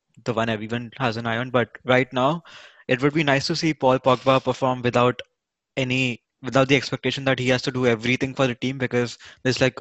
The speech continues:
Bruno Fernandes, there's, uh, Martial, there's Rashford, everyone around the team to help him out. So, like, having him perform in a stable environment for once with the whole season under him would be really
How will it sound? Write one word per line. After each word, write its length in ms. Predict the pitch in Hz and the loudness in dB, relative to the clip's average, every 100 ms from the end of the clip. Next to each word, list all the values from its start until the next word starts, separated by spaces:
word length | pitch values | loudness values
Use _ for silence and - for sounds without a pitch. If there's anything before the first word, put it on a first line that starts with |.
| 131 | -4
Bruno 260 | 135 135 | -2 0
Fernandes, 540 | 131 123 120 123 127 127 | 0 0 -2 -2 -4 -2
there's, 240 | 127 113 | -4 -2
uh, 160 | 110 107 | -2 -2
Martial, 420 | 113 113 131 120 | -2 -2 -2 -4
there's 180 | 120 113 | -4 -2
Rashford, 360 | 107 - 131 127 | -2 -2 -4 -4
everyone 360 | 113 123 123 113 | -4 -2 -2 -2
around 240 | 113 117 | -4 -4
the 80 | 120 | -6
team 200 | 120 123 | -6 -6
to 220 | 123 113 _ - _ _ | -4 -6 _ -20 _ _
help 180 | 127 - | -2 0
him 100 | 123 | 0
out. 160 | 135 - | 0 2
So, 80 | |
like, 180 | 135 123 | 2 4
having 300 | 135 120 139 | 4 2 2
him 200 | 139 135 131 | 0 0 0
perform 440 | 127 139 135 123 - - _ - | 0 2 0 -2 -10 -20 _ -2
in 100 | 135 | 0
a 60 | 139 | 4
stable 300 | 147 135 139 | 4 4 4
environment 500 | 123 127 123 139 139 | 2 0 0 -2 -2
for 120 | 131 | 0
once 380 | 117 123 139 - | 2 0 -2 -6
with 120 | 135 | -4
the 80 | 127 | -2
whole 280 | 120 127 131 | 0 2 2
season 380 | - 131 123 131 | 2 -2 0 0
under 260 | 123 120 | 0 0
him 140 | 127 139 | -2 -6
would 140 | 120 | -8
be 220 | 117 117 110 | -6 -6 -4
really 360 | 117 123 113 | -2 -2 -4